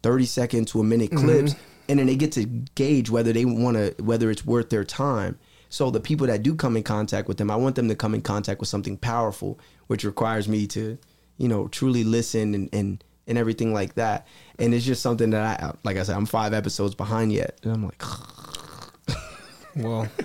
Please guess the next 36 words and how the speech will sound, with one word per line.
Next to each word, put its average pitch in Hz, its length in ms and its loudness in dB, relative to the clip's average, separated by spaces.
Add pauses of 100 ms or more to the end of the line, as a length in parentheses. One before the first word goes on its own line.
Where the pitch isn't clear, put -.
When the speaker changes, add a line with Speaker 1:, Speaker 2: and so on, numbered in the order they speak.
(140)
Speaker 2:
I 127 120 -4
don't 123 160 0
know. 135 260 0 (420)
You 143 120 -2
gotta 139 200 0
listen 127 500 -2
to, 135 320 -2
like, 123 380 -4
um, 120 680 -4 (1300)
have 147 220 -2
your 135 100 2
listeners 120 920 -2 (1500)
share 131 320 -2
it 123 40 -6
with 123 160 -6
other 117 160 -4
people. 117 320 -6
That's 131 180 -6
something 151 360 -2
I'm 127 100 0
gonna 127 100 -2
start 120 320 -6
putting 120 280 -2
in 117 80 -2
my 107 100 -2
outro. 117 500 -6
Like, 104 380 -10
you 117 60 -10
know, 107 160 -6
the 107 100 -8
greatest 120 400 -2
share 127 200 -2
you 120 140 -2
could 110 180 -6
do 120 220 -2
is, 113 220 -4